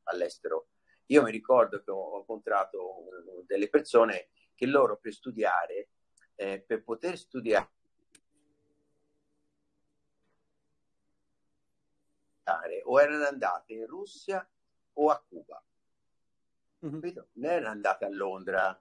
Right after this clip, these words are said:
Speaker 1: New York, eh, o in Europa, insomma, no, no, erano, avevano la possibilità, o andavano in Russia o andavano a Cuba, proprio perché a-, era un paese comunista. Poi piano piano, piano piano questa cosa è cambiata, però loro sono partiti,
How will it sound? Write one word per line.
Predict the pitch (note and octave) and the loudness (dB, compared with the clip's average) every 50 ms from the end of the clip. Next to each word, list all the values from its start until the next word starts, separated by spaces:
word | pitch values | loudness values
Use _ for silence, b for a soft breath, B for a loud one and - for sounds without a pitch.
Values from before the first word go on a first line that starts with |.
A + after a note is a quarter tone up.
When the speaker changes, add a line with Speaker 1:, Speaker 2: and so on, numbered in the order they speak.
| _ _ _ | _ _ _
Speaker 1:
New | F#2 F2+ | -4 -2
York, | F2+ F2+ F2 - _ _ - | -2 -2 -4 -6 _ _ -6
eh, | F#2 F#2 F#2 F2+ F2 F2 - _ _ _ | -4 -4 -4 -4 -6 -10 -14 _ _ _
o | - G2 F#2+ | -8 -8 -8
in | F#2 | -6
Europa, | F#2+ F2+ E2+ F2+ - F#2 | -6 -4 -4 -4 -4 -6
insomma, | - - - - - - D#2+ | -8 -10 -12 -14 -16 -18 -12
no, | F#2 F#2 - _ _ _ _ | -12 -12 -12 _ _ _ _
no, | - - - - | -12 -12 -10 -2
erano, | A2 B2 C3 B2+ - | 0 0 0 2 0
avevano | C#3+ - D3+ D3 D#3+ D#3 E3+ E3+ | -2 -4 -2 -2 0 0 2 0
la | E3+ | 0
possibilità, | E3 - - G#2+ - - - - _ _ | -2 -4 -6 -8 -8 -8 -10 -10 _ _
o | - E3 | 2 2
andavano | - A2+ G#2+ A#2 C#3+ | 2 2 0 -2 -2
in | F#3 | -6
Russia | G3 - - - - A#2+ - _ _ _ | -10 -12 -8 -6 -6 -6 -6 _ _ _
o | - D#3+ | -2 -2
andavano | C#3 B2+ G#2+ G2+ F#2+ F#2 F#2+ F#2 - _ | -2 -2 -2 -4 -6 -6 -8 -10 -12 _
a | F#2+ G2 | -12 -14
Cuba, | - - - - - | -14 -14 -14 -8 0
proprio | E3 F#3 F#3+ E3 B2+ - | 2 2 2 2 0 -2
perché | - G#2 | -2 -2
a-, | G2+ - A2 A2 - | -2 -2 -4 -6 -6
era | - A2 A2 G#2+ | -4 -4 -4 -4
un | G#2 - | -4 -4
paese | - G#2 F#2+ G2+ G2 | -6 -8 -8 -10 -12
comunista. | - A#2+ C3+ F#3 F3 - - - - - _ _ _ _ _ _ | -10 -8 -6 -4 -6 -6 -8 -12 -20 -20 _ _ _ _ _ _
Poi | - C#3 B2+ A2 | 10 10 10 10
piano | - A2 G#2 G#2 G2 - | 8 2 -4 -4 -4 -4
piano, | A2 G#2+ G#2+ G2+ F#2+ | -4 -4 -4 -4 -6
piano | - G2 G2 F#2+ F#2 | -6 -6 -6 -6 -6
piano | G#2 G2 F#2+ F#2 F2 - | -6 -8 -8 -8 -10 -14
questa | F2+ F2 - F2+ - | -16 -12 -12 -10 -4
cosa | - F#2 F2 - - E2 D#2+ - _ _ _ _ | -2 -4 -4 -2 -4 -8 -8 -8 _ _ _ _
è | _ F#2+ - - | _ -16 -10 -4
cambiata, | - G2+ G2 F#2 F2+ E2 D#2+ F2 - A2+ A#2 | -2 -2 -2 0 -4 -6 -6 -4 -2 -2 0
però | - F3 F3+ E3 | 4 6 6 6
loro | D#3 D#3+ E3+ E3 D#3+ D#3 | 6 4 4 2 0 -2
sono | - - C3+ C#3 C#3+ | -4 -4 -4 -4 0
partiti, | - C#3 C3 C3 - _ - E3 E3+ - - B2+ A#2+ A2+ G#2 - | 2 2 0 0 -2 _ -8 -8 -8 -6 -6 -8 -8 -8 -10 -12